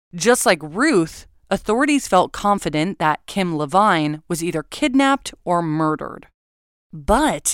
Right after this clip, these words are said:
in August nineteen eighty-five, so five months after Eddie's murder, and around the very same time that Stephen Harkins was murdered while camping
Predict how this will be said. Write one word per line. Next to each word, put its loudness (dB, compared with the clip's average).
in -2
August 2
nineteen -2
eighty-five, -2
so -2
five 2
months 0
after -2
Eddie's -4
murder, -2
and 0
around 4
the 0
very 0
same -2
time 0
that 0
Stephen -2
Harkins -2
was -6
murdered -2
while -4
camping 0